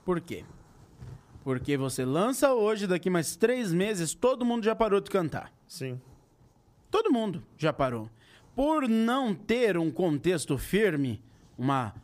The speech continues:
Speaker 1: uma alma, um corpo, ela se perde fácil.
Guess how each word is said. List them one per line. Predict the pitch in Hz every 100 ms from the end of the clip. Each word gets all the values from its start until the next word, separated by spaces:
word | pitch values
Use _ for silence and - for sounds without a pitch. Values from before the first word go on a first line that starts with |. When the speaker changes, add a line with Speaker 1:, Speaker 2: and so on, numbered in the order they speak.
| -
Speaker 1:
uma | - 131 135
alma, | 170 185 165
um | 127 151
corpo, | - 196 214 190 - 120 104 - _ _ _ - _ _ -
ela | 180
se | 196 214
perde | 214 214 180
fácil. | - 127 110 - 110